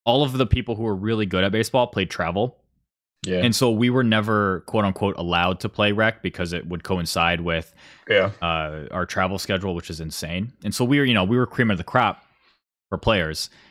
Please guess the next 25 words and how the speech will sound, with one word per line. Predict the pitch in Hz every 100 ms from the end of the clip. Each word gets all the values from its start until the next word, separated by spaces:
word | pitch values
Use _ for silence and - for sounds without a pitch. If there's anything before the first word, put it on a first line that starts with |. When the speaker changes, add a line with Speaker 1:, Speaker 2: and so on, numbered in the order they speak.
| _ -
Speaker 1:
And | 92 90
same | - 101 95
goes | 90 85
with, | 85
like, | 85 82
basketball. | 117 123 - 92 87
The | 85
s-, | - - _ _
you | 101
know, | 87 85 -
travel | - 110 107
basketball | 90 101 95 - 92
players | 98 92 90
and | 85 82
the |
school | - 113
basketball | 95 90 - 87
players | 87 80
would | 80
never | 101 110 107 92
play | - 82
rec | - 80 95
Speaker 2:
Mm-hmm. |
Speaker 1:
because | 104 87
they | 78